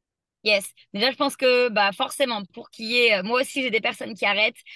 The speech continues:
Moi aussi, j'ai des personnes qui démarrent, mais au final, qui font pas grand-chose, qui prennent <laughs> jamais leur petit-déj ou qui donnent jamais de nouvelles. Euh, ça, c'est normal dans tous les business. C'est juste, euh, les différentes, euh, personnalités des gens.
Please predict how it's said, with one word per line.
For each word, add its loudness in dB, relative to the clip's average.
Moi -2
aussi, 0
j'ai 0
des -2
personnes -4
qui -12
démarrent, 0
mais -6
au -8
final, -6
qui -10
font -10
pas 0
grand-chose, -4
qui -18
prennent -2
<laughs> -8
jamais 0
leur -2
petit-déj -4
ou -10
qui -14
donnent 0
jamais 2
de -4
nouvelles. 2
Euh, 2
ça, -4
c'est 0
normal -2
dans -10
tous -2
les -4
business. -6
C'est -6
juste, -12
euh, -2
les -2
différentes, -8
euh, -2
personnalités -6
des 0
gens. -4